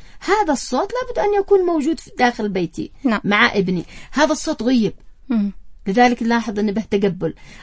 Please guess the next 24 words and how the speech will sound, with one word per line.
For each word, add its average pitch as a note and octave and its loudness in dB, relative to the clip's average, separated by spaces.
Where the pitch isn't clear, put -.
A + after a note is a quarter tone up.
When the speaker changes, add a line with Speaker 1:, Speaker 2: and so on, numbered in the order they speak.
Speaker 1:
أصلًا E3+ -4
لم E4 6
نقدم B3+ 2
"ومن A#3+ 4
أعرض G#3+ 0
عن G3+ 0
ذكري A#3+ -4
فإن G#3+ -2
له G#3 0
معيشة G3+ -4
Speaker 2:
ضنكا. C4+ -2
Speaker 1:
ضنكاً"، G#3+ 2
Speaker 2:
مم. G#3 2
Speaker 1:
وننطلق B3+ 4
من A3 0
هذا G#3 0
المنطلق G3 -4
مع A#3 0
أبنائنا A3 -2
وبناتنا. F3+ -4
ما C4 4
هي C#4+ 2
حقيقة A#3 -2
السعادة؟ G3 -2